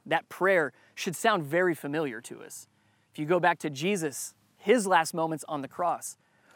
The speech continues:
what Stephen said sounds an awfully, awful lot like what Jesus said in his final moments. Jesus' final words, do you remember? "Father, forgive them, for they do not know what they are doing."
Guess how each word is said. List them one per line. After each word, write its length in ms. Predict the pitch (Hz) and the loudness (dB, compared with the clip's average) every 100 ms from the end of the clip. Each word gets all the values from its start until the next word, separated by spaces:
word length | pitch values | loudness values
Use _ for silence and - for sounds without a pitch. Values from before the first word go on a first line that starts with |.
| - | 0
what 160 | 185 | 0
Stephen 440 | - - 240 214 185 | 0 0 2 2 2
said 360 | 226 220 175 - - | 4 6 6 2 -12
sounds 320 | - 202 196 | 0 2 4
an 120 | 165 | 4
awfully, 600 | 165 240 247 254 240 233 196 | 6 6 6 4 4 4 4
awful 300 | 220 247 226 | 4 6 8
lot 280 | 233 180 | 8 8
like 260 | 165 180 175 | 8 6 8
what 260 | 175 165 160 | 6 4 4
Jesus 380 | 165 247 185 | 4 4 4
said 200 | - 175 | 4 2
in 80 | 160 | 2
his 220 | 151 226 | -2 -4
final 280 | - 165 147 | 0 0 2
moments. 340 | 143 123 120 147 | -2 -6 -12 -8
Jesus' 640 | 143 226 277 285 240 - | 2 4 4 2 0 -2
final 300 | 208 185 170 | 2 2 2
words, 440 | 156 123 107 - _ | 0 -2 -8 -18 _
do 60 | - | -6
you 20 | |
remember? 340 | 139 190 254 262 _ _ _ _ _ | 0 2 2 0 _ _ _ _ _
"Father, 420 | - - 196 196 180 | -2 6 6 6 2
forgive 460 | 170 143 233 196 | -2 2 2 2
them, 240 | 143 113 - _ _ _ _ _ | -2 -6 -16 _ _ _ _ _
for 120 | - | -8
they 120 | 135 135 | -6 -6
do 280 | 127 196 | -4 -2
not 260 | 208 196 147 | 0 0 -2
know 240 | 151 151 | -2 -2
what 300 | 147 139 131 | -2 -6 -8
they 280 | 135 135 131 - | -6 -6 -6 -8
are 280 | 117 113 110 _ _ - | -10 -10 -14 _ _ -16
doing." 440 | 113 104 _ | -16 -16 _